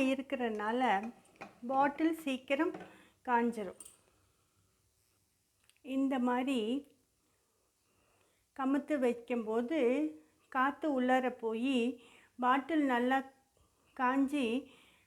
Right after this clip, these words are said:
அதுலேருந்து வர ஸ்மெல் வராம இருக்கும். இந்த மாதிரி காய வச்சிங்கன்னா, காத்து உள்ளார போறதுனால சீக்கிரம்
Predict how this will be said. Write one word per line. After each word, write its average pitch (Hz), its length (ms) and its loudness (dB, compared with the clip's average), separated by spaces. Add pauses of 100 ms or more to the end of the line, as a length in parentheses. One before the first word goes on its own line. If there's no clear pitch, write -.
அதுலேருந்து 294 460 2
வர 262 200 2 (340)
ஸ்மெல் 269 300 -2 (120)
வராம 226 340 0 (220)
இருக்கும். 214 340 -10 (540)
இந்த 277 200 -2
மாதிரி 285 380 2 (840)
காய 262 300 2
வச்சிங்கன்னா, 233 640 -2 (2250)
காத்து 302 380 2
உள்ளார 269 320 4 (140)
போறதுனால 220 560 -2 (3000)
சீக்கிரம் 302 500 0